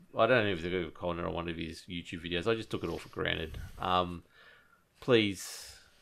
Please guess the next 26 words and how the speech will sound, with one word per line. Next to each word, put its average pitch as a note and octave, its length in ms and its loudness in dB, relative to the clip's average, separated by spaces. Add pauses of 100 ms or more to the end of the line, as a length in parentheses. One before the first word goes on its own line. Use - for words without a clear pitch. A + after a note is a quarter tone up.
please A2 240 -2
do F#2 180 0
that. F2 200 2
If - 200 -8
there's F#2 260 -2
a G2 60 -6
content F#2 380 -6
creator E2 300 -2
out D#2 100 -2
there E2 100 -4
that E2+ 200 -8
you E2 120 -8
really E2 300 -6
enjoy E2+ 360 -4
and, E2 260 -8
and, E2+ 360 -12
and E2+ 160 -10
that E2+ 140 -12
kind F2+ 100 -6
of - 60 -18
stuff, - 240 -6
reach F#2 200 -6
out. - 160 -6 (280)
They F#2 140 2
will G2+ 200 0
not G#2+ 460 6